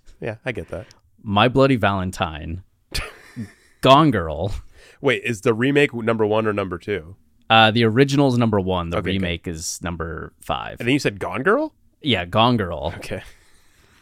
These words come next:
Speaker 1: Uh,
Speaker 2: Love
Speaker 1: When
Speaker 2: Story.
Speaker 1: Harry Met Sally,
Speaker 2: Mm-hmm.
Speaker 1: Casablanca, five hundred Days of Summer, and Sonic the Hedgehog.
Speaker 2: People can do better than this. There, there are better
Speaker 1: <laughs>
Speaker 2: movies to watch on Valentine's Day.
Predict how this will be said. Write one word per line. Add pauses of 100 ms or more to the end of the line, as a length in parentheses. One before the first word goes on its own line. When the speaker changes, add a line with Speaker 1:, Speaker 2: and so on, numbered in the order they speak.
(200)
Speaker 1:
Uh,
Speaker 2:
Love
Speaker 1:
When
Speaker 2:
Story.
Speaker 1:
Harry
Met
Sally, (480)
Speaker 2:
Mm-hmm. (580)
Speaker 1:
Casablanca, (1200)
five
hundred
Days
of
Summer, (760)
and
Sonic
the
Hedgehog. (200)
Speaker 2:
People
can
do
better
than
this.
There,
there
are
better (140)
Speaker 1:
<laughs>
Speaker 2:
movies
to
watch
on
Valentine's
Day.